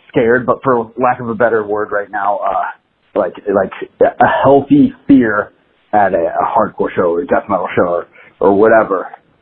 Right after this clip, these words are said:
'Cause, you know, I, I can remember the last time I was, and it was like, I, I'm pretty sure it was, uh, at the Pirates Cove in Cleveland, Taste of Steel,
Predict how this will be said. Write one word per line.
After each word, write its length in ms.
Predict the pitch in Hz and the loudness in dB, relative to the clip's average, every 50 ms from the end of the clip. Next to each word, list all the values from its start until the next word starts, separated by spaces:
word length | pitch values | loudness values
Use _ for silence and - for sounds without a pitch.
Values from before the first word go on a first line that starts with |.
| _ _ _ | _ _ _
'Cause, 280 | - 101 101 95 92 87 - - - _ _ _ _ _ | -2 -2 0 0 -2 -6 -10 -18 -20 _ _ _ _ _
you 140 | - 104 104 | -2 -2 0
know, 160 | 90 80 82 | 0 0 0
I, 140 | 73 90 127 143 - - | 2 2 2 0 2 0
I 100 | 127 147 | 0 2
can 100 | 143 135 | 2 2
remember 320 | 123 120 113 117 117 113 113 | 2 2 2 2 0 0 0
the 60 | 104 | 0
last 260 | 107 107 101 98 - | 0 0 0 -2 -4
time 260 | - 107 92 92 87 - _ _ _ _ _ _ - | -4 -4 -4 -6 -8 -14 _ _ _ _ _ _ -2
I 140 | 110 117 | 0 0
was, 280 | 113 107 92 82 87 87 90 | 0 0 -2 -4 -6 -6 -8
and 100 | 95 87 | -8 -10
it 80 | 80 | -10
was 160 | 69 92 90 - | -10 -10 -6 -4
like, 180 | 92 87 85 - - - - - - - - - - _ _ _ - | -4 -4 -4 -4 -8 -10 -10 -12 -18 -16 -16 -16 -16 _ _ _ -2
I, 120 | - 92 - - 101 | -2 0 0 2 0
I'm 80 | 107 95 | 2 2
pretty 200 | 131 143 123 - - | 2 2 0 2 2
sure 100 | 143 127 | 2 2
it 40 | 107 | 2
was, 180 | 110 98 92 - - _ - - - _ _ _ _ _ _ _ _ | 2 0 -2 -6 -14 _ -20 -20 -20 _ _ _ _ _ _ _ _
uh, 800 | - 107 110 101 98 95 92 92 - - _ _ _ _ _ - 98 | 2 4 4 4 4 4 2 0 -2 -6 _ _ _ _ _ -4 -4
at 60 | 95 | -4
the 80 | - | -6
Pirates 360 | - - - 147 147 151 - - - | -4 0 2 4 4 2 2 0 0
Cove 260 | 170 160 151 143 143 139 - - | 2 4 4 4 4 0 -4 -12
in 80 | 104 | -14
Cleveland, 580 | 104 - - 151 147 135 131 131 131 123 117 123 123 - _ _ _ _ _ _ - | -12 -6 -4 -2 -2 -2 -2 -4 -4 -4 -4 -6 -12 -16 _ _ _ _ _ _ 0
Taste 160 | 151 147 143 - | 0 0 0 -4
of 60 | 135 127 _ | -12 -18 _
Steel, 480 | _ 143 139 131 127 131 127 123 - - | _ 0 2 4 4 4 4 2 0 -6